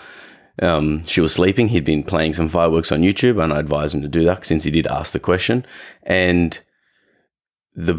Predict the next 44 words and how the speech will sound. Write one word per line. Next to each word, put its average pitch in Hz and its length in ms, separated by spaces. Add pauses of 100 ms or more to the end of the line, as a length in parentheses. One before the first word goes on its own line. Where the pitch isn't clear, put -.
(140)
purpose 101 320
of 87 60
that 110 140
video 87 200
showed 85 240
that, 85 300
now 95 160
look, 104 160
it 90 40
wasn't 101 240
really 82 220
loud, 87 360
but 92 120
that's 101 220
a - 20
point 107 180
of 92 100
desensitization, 78 920
to 73 120
start 87 420
by 80 160
slowly 85 560
introducing 82 480
some 85 220
of 82 40
these 85 160
sounds, 110 400 (380)
by 80 380
YouTubing 85 840 (220)
a - 80
whole 87 180
range 85 220
of 80 40
things 87 200
for 95 100
puppies, 104 420
one 80 240
of 78 60
them 80 140
in 78 80
particular 78 440
being 80 280
the 73 80
fireworks. 82 640